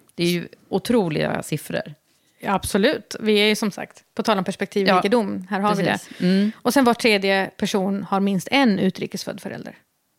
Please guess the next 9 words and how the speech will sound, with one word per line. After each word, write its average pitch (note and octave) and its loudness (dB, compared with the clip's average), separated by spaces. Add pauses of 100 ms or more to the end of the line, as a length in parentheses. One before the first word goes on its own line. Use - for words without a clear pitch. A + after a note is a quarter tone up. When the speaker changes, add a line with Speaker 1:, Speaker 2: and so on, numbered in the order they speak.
(180)
Speaker 1:
Mm. D#3 -10 (200)
Och - -2
när A3 4
du C4 4
säger E3+ 0
utrikesfödd D#3 -6
förälder, E3+ -4
vad, F3 0
vad, E3+ -2